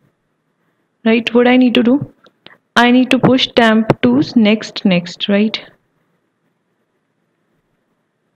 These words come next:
I need to do this thing. So which is temp two's next, next? This is temp two's next, next, right? This is temp two's next, and this is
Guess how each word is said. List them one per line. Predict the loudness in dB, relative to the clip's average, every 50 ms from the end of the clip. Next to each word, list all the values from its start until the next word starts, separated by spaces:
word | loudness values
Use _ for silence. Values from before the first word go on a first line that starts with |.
| _ _ _ _ _ _ _ _ _ _ _
I | -2 0
need | 0 0 -2 -2
to | -2
do | -2 0 0
this | 0 0 -2 -2
thing. | -4 -4 -4 -6 -8 -12 _ _ _ _ _ _ _ _ _ _ _ _ _ _
So | -2 -2 0
which | 0 0 0
is | -2 -2 -2
temp | -2 0 0 0 0 -2 -2 -2
two's | -2 0 0 2 2
next, | 2 2 0 -2 -2 -2
next? | -2 0 -2 -2 -6 -12 -16 -18 -18 _ -20 -20 -20 -20 -20 _ _ -2
This | -2 0 0 0
is | -2 0
temp | 0 0 2 2 0 0
two's | 0 0 2 2
next, | 0 0 -2 -4 -4
next, | -4 -2 -2 -2 -2
right? | -2 -2 -2 0 -2
This | -2 0 0
is | 0 0
temp | 0 0 2 0 0 0
two's | 0 0 0 2
next, | 2 2 0 0 -2 -2 -2
and | 0 2 2 2 2 2 2
this | 2 0 0 0
is | -2 -4